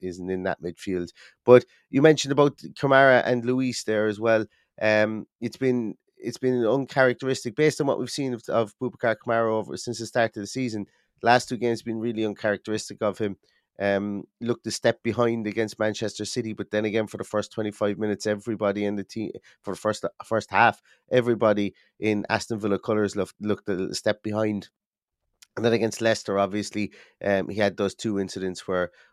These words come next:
whereby he didn't exactly positively infe-, uh, affect those two goals that Leicester scored. Um, so I think that we're gonna see a,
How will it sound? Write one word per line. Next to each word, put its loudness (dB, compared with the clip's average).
whereby 0
he -12
didn't -8
exactly -4
positively -4
infe-, -4
uh, -2
affect -4
those 0
two -6
goals 0
that -12
Leicester -4
scored. -2
Um, 2
so -2
I 4
think -4
that -8
we're -6
gonna -2
see -6
a, 2